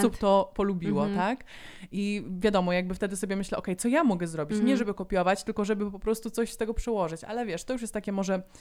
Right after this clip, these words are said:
Speaker 1: może poboczne. Ja sobie tak myślę, że, em, jeżeli w ogóle, znaczy,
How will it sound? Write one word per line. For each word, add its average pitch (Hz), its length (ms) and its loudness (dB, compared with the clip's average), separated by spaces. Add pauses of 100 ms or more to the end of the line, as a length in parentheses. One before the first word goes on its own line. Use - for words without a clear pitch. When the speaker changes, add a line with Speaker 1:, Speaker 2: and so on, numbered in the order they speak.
(320)
Speaker 1:
może 202 180 0
poboczne. 190 420 -4
Ja 202 80 0
sobie 202 200 -6
tak 208 140 -6
myślę, 208 340 -4
że, 185 380 0 (560)
em, 175 720 -2
jeżeli 190 440 0 (280)
w - 40 -10
ogóle, 185 460 2
znaczy, 196 300 -2